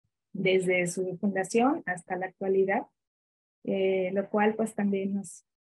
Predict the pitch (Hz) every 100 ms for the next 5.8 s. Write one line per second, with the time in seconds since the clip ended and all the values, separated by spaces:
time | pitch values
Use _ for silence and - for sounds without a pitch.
0 | - 208 202 202 190 214 220 226 226 220
1 | 208 208 220 214 226 240 247 240 226 226
2 | 240 226 226 233 - _ - - 185 190
3 | - - 180 226 220 214 247 240 233 233
4 | _ _ _ _ _ 208 202 196 202 -
5 | 226 - 233 233 233 196 -